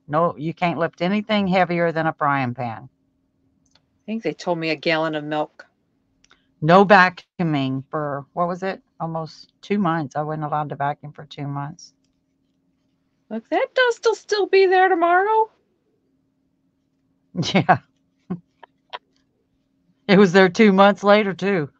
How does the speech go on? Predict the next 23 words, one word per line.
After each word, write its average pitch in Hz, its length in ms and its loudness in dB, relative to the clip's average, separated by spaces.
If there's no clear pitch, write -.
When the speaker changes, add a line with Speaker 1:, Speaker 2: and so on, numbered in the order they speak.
Speaker 1:
<laughs> 247 200 -2
Speaker 2:
Yep. 277 320 0
<laughs> 269 600 -2
Speaker 1:
No, 151 460 2
I 175 160 4
didn't 208 320 2
listen 175 380 0
to 170 80 -10
my 151 200 -2
doctor. 139 460 -4
I 151 100 -6
thought 165 240 -8
I 165 140 -6
knew 165 200 -8
more 165 260 -8
than 156 180 -10
him. 135 440 -8
"I'm 175 440 -8
gonna 170 260 -6
get 147 240 -8
up," 139 300 -6
and 127 120 -8
I, 143 220 -6